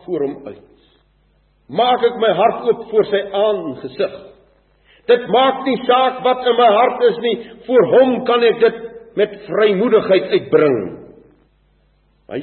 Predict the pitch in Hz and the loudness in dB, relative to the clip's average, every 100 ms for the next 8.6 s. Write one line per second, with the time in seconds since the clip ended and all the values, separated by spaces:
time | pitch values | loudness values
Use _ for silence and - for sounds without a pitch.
0 | - 160 175 139 110 104 95 123 165 165 | -10 -10 -8 -8 -8 -12 -8 -6 -6 -8
1 | 147 104 - 117 123 160 - - 160 147 | -8 -12 -18 -12 -10 -10 -12 -10 -10 -8
2 | 135 123 131 143 147 - - 139 127 - | -10 -10 -8 -8 -8 -12 -14 -8 -8 -10
3 | - - 143 127 151 185 165 156 - 180 | -20 -14 -10 -6 -6 -6 -10 -14 -10 -10
4 | 180 143 113 101 - - _ 185 190 156 | -10 -12 -14 -18 -18 -20 _ -2 -2 -2
5 | 220 240 247 - - - - - _ _ | -2 2 2 0 -8 -18 -20 -20 _ _
6 | _ _ _ _ _ _ _ _ _ _ | _ _ _ _ _ _ _ _ _ _
7 | _ _ _ _ _ - 92 113 123 113 | _ _ _ _ _ -20 -10 0 0 0
8 | 110 104 110 107 95 | 0 0 0 -4 -12